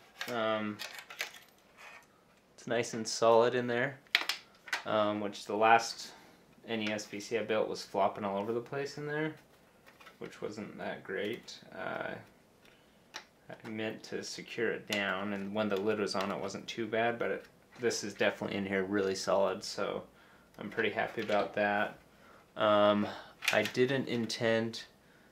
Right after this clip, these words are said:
to open this back port all the way, but I didn't see any other way to do it.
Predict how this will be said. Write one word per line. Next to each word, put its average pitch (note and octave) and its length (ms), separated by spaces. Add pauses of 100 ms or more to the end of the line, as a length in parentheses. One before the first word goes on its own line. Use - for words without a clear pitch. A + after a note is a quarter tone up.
(140)
to - 140
open A2 560 (340)
this A2+ 180
back G#2+ 360
port G#2+ 220
all G#2 120
the G2+ 80
way, G2+ 240
but G2+ 200
I G2+ 100
didn't G#2 200
see - 180
any A2+ 160
other G#2 180
way G#2 200
to G2+ 120
do G2+ 220
it. - 260